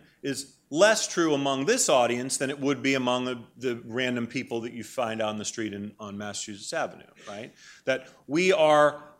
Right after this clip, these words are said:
always fearful of the state, and we, we will not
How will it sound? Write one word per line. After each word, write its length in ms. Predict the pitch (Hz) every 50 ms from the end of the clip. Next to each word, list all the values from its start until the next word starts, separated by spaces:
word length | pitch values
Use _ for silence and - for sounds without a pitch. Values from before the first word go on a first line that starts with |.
| _ _ -
always 600 | 185 196 202 208 196 185 170 143 120 107 101 -
fearful 500 | - - 127 113 104 - - 113 98 92
of 120 | 92 90
the 60 | 92 -
state, 420 | - - - 92 80 64 58 _ _ _ _
and 120 | 113 113 117
we, 200 | 127 127 127 131
we 180 | 139 127 127 135
will 140 | 131 123
not 380 | 131 135 143 156 165 - -